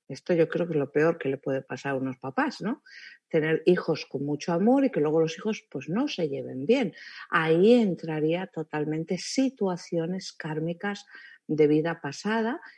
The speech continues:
en la cual traemos ese recuerdo de que esa, esa persona, que ahora no es el mismo cuerpo, por supuesto, pero sí es la misma energía, sí que es la misma vibración, me hizo mucho daño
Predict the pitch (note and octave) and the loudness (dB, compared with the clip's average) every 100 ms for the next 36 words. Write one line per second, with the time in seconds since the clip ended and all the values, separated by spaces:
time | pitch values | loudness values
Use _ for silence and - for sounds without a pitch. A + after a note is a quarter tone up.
0 | - - E3+ D#3+ D#3 D3+ - E3 F3 - | -20 -2 2 4 4 2 0 0 0 0
1 | D#3+ D#3 G3 A#3+ G3 D#3 D#3 - C#3+ D3+ | 2 4 6 6 4 0 -6 -4 -6 -6
2 | C#3 - G3 G3+ E3 C#3 - D3+ F#3+ - | -4 0 2 4 2 0 -4 -4 -6 -8
3 | _ _ - F3 G#3+ G#3 D3+ - D4 E4+ | _ _ -6 -4 -4 -4 -4 -4 -4 -2
4 | F3+ - C3 B2+ F#3 D#3+ - - - - | -4 -6 -6 -2 -2 -4 -10 -20 -14 -6
5 | D3 C#3+ C3+ - C3 C3 - F#3 F#3+ - | -4 -2 -6 -6 -6 -6 -6 -6 -4 0
6 | B3+ B3 E3+ E3 D#3 D3+ - G3+ F3+ - | 0 -2 -4 -4 -8 -8 -6 -4 -4 0
7 | D#3+ D#3 - - B3+ G3+ - _ _ _ | 0 0 -2 2 2 0 -8 _ _ _
8 | _ - A3 F3+ G3 F3 E3 F3+ G#3 - | _ -6 -4 2 2 2 2 2 2 0
9 | E3 D3+ C#3+ C#3+ - D3+ C3+ C3 - C4 | -4 -2 -4 -6 -8 -6 -6 -8 -2 0
10 | D4+ - D#3+ - C#3+ C3+ F#3 B3 - - | 0 -4 -4 -6 -8 -2 -2 -2 -4 -8
11 | F3 - - - - D#3+ D3+ D3 C#3+ - | -8 -10 -20 -20 -6 2 4 2 -2 2
12 | G3+ A3+ F#3+ F3 F3 F#3 A3+ A3+ F#3+ F3 | 2 2 0 0 2 4 2 2 -4 0
13 | G3 C4+ - F3 D#3+ F#3 F#3 D3 | 0 0 -2 -8 -6 -4 -4 -6